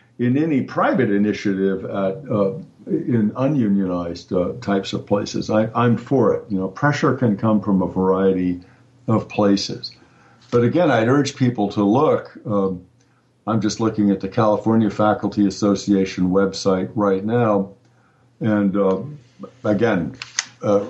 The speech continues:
as far as comity goes, uh, you can see S C I U is, uh,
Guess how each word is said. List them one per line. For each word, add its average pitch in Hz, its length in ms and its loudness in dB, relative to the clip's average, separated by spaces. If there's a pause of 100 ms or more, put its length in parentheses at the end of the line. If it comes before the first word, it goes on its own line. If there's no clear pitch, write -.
as 101 220 -2
far 104 220 4
as 95 120 2
comity 117 720 2
goes, 101 560 0 (160)
uh, 95 260 -2 (280)
you 104 160 2
can 101 160 0
see 110 300 0
S 120 220 0
C 120 120 0
I 113 300 2
U 139 440 0 (720)
is, 110 400 0
uh, 104 280 2